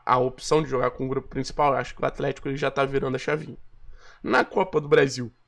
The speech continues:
eu acho que a gente caiu num fator que é aleatório ao longo da temporada, que é azar no sorteio, enfim. Enfrentar um Flamengo em um auge técnico do Flamengo, onde o Flamengo era muito dominante, onde o Flamengo tava com muita confiança depois daquela classificação contra o Atlético Mineiro.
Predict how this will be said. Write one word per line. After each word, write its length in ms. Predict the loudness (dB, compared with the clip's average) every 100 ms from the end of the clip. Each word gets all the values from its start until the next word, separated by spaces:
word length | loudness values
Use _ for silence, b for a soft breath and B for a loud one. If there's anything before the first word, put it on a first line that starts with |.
| _ 2
eu 140 | 6
acho 220 | 6 4
que 80 | -4
a 40 | -6
gente 240 | -8 -2
caiu 300 | 0 2 0
num 100 | -2
fator 460 | 2 2 2 -6 0
que 140 | 6
é 40 |
aleatório 560 | 6 6 2 2 0 2
ao 60 | 0
longo 220 | -2 -2
da 100 | -2
temporada, 480 | -2 0 0 0 0
que 140 | 4
é 40 |
azar 360 | 4 6 4 4
no 100 | 0
sorteio, 640 | -2 -8 -2 0 0 -2 -8
enfim. 380 | -4 -2 -2 -4 b b b b -2
Enfrentar 460 | 2 2 2 4
um 80 | 2
Flamengo 600 | 2 2 2 0 -2 -6 b b 0
em 140 | 2
um 160 | 4 4
auge 340 | 4 2 -4
técnico 600 | 2 4 4 0 -4 -4
do 80 | -4
Flamengo, 520 | 2 4 4 0 0
onde 180 | 0 0
o 60 | 0
Flamengo 560 | 4 4 4 2 2
era 160 | 2 0
muito 340 | -2 -4 -8
dominante, 720 | 0 4 6 6 6 6 4 -2
onde 140 | -4
o 40 |
Flamengo 400 | -2 -2 0 -4
tava 240 | 0 0 0
com 140 | -4
muita 380 | -4 -2 -2 -2
confiança 600 | 0 -2 0 0 2 0
depois 300 | -6 -6 -2
daquela 300 | 0 0 -2
classificação 560 | 0 -4 -2 -2 -2 0
contra 260 | -2 0
o 20 |
Atlético 440 | -2 0 -2 -2 -4
Mineiro. 320 | -2 -2